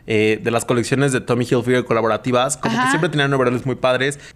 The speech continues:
Speaker 2: Además, yo me acuerdo que cuando iba en prep-, en secundaria, usaba muchísimo un overall de Ni-, de Gap.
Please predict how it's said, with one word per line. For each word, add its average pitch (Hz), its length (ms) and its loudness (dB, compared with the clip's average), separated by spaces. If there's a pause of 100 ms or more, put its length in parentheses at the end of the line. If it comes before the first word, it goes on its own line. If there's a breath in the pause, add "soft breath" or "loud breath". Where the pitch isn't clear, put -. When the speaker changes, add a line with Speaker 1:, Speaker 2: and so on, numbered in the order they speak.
(220)
Speaker 2:
Además, 294 320 -2
yo 370 100 -4
me 339 80 -2
acuerdo 247 340 -4
que 220 120 -8
cuando 208 300 -4
iba 240 140 -2
en 214 360 -2
prep-, 196 360 -6
en 214 220 -4
secundaria, 214 720 -4
usaba 233 300 -2
muchísimo 220 500 -4
un 208 100 -4
overall 196 440 -4
de 196 120 -2
Ni-, 196 300 -6
de 190 560 -6
Gap. 196 280 -4